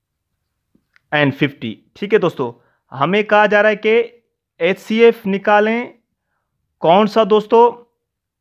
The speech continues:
मेथड इस्तेमाल करें? प्राइम फैक्टर मेथड इस्तेमाल करें। ठीक है दोस्तों, ये हुआ दोस्तों फ़ोर्टी, इवन है, ओड है,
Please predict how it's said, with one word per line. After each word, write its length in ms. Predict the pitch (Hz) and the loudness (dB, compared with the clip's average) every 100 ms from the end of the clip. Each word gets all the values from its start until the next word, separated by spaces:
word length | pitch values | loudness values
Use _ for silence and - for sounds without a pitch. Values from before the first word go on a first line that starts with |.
| _ _ _ _ - | _ _ _ _ -6
मेथड 460 | 151 175 185 208 | 0 0 0 -2
इस्तेमाल 340 | 196 208 208 208 | -2 -2 -2 -2
करें? 380 | 208 214 240 - _ _ | -2 -4 -4 -10 _ _
प्राइम 380 | - 180 202 220 | -4 0 0 -2
फैक्टर 440 | 208 - 185 190 160 | -4 -4 -4 -2 -2
मेथड 320 | 151 143 135 | -2 -2 -6
इस्तेमाल 360 | 127 - 117 104 | -8 -8 -6 -6
करें। 260 | - 113 104 - | -6 -8 -10 -12
ठीक 160 | 196 | -6
है 60 | 190 | -2
दोस्तों, 300 | 156 - 123 - - | -2 -4 -8 -10 -16
ये 220 | 135 151 | -6 -2
हुआ 220 | 165 170 | 2 2
दोस्तों 400 | 165 170 170 190 202 - _ _ _ _ _ | 0 -2 -2 -4 -4 -10 _ _ _ _ _
फ़ोर्टी, 440 | 147 160 196 202 190 _ _ _ _ - | -2 0 -2 -6 -8 _ _ _ _ -6
इवन 320 | 160 190 208 | -2 0 0
है, 100 | 214 | 2
ओड 240 | 196 202 | 2 4
है, 280 | 175 123 - | 4 0 -4